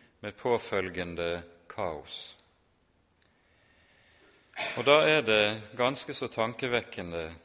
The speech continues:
nettopp denne sammenheng som vi finner her i Romerbrevet, at nettopp etter det Paulus skriver om kjærlighet til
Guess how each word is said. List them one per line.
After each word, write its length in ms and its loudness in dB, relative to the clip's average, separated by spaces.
nettopp 460 -4
denne 460 0
sammenheng 840 -2
som 240 -6
vi 100 -4
finner 540 -4
her 240 -2
i 80 -6
Romerbrevet, 580 -6
at 140 -10
nettopp 920 -4
etter 400 0
det 300 2
Paulus 440 -2
skriver 640 -2
om 360 0
kjærlighet 1040 -2
til 400 0